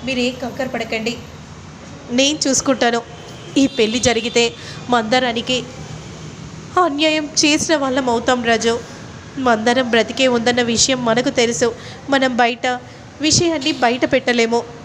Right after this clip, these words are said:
నేను చూసుకుంటాను అమ్మాయి గారు, మీరు కంగారు పడకండి అని ఈ విధంగా అంటూ కాల్ని కట్ చేయగానే, "ఏమైందిరా అయ్యా?"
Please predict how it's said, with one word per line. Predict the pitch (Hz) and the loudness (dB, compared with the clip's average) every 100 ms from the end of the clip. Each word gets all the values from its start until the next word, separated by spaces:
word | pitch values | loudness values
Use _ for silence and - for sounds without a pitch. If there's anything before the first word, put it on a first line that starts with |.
| - - - - 220 | -18 -18 -18 -8 0
నేను | 240 233 - | 2 2 2
చూసుకుంటాను | 233 - 262 254 | 0 0 0 2
అమ్మాయి | 226 233 | 2 2
గారు, | 226 226 233 - - - | 4 2 0 -4 -16 -2
మీరు | 311 339 | 2 2
కంగారు | 302 285 330 | 2 2 0
పడకండి | 294 285 269 247 254 - - - | 2 2 2 0 -2 -4 -8 -2
అని | 226 233 | 0 0
ఈ | |
విధంగా | 220 226 247 254 | -2 -2 0 0
అంటూ | 233 214 226 226 - | 0 0 0 0 -2
కాల్ని | 226 220 220 | -2 -2 -4
కట్ | 226 214 254 | -4 -2 -2
చేయగానే, | 240 226 233 233 - 226 | 0 0 0 0 -2 2
"ఏమైందిరా | 220 262 254 269 247 | 2 2 0 2 2
అయ్యా?" | 226 240 | 2 2